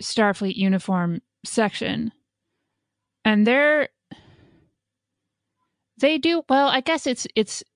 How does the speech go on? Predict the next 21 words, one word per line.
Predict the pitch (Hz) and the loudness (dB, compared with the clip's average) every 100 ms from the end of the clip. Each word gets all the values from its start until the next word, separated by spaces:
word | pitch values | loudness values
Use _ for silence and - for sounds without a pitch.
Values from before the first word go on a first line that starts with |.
| _ _ | _ _
the | 233 208 247 220 | -4 2 2 2
yellow | 190 277 311 311 285 277 | 0 0 2 2 2 2
is | - 214 - | 0 -4 -6
helm | - - 247 233 | -4 0 2 2
and | 226 | 0
navigation, | 214 208 196 - 254 247 208 185 180 - _ _ - | 0 0 0 0 -2 0 0 0 0 -4 _ _ -2
but | 208 | 2
there's | 214 226 | 2 2
also, | 262 - 247 | 2 2 0
like, | 220 208 208 | 0 0 0
a | 190 170 165 - _ _ _ | 2 2 0 -6 _ _ _
or-, | - 262 269 254 - | 4 6 6 2 0
like, | 208 196 | -2 -2
a | |
ver-, | 175 226 233 226 - | 0 2 2 0 -2
like, | - 190 | -2 -2
it's | - 214 - | 0 -2 -2
the | - 202 | -4 -2
same, | - 214 202 185 | 0 0 0 -2
it's | 185 | -4
the | - | -6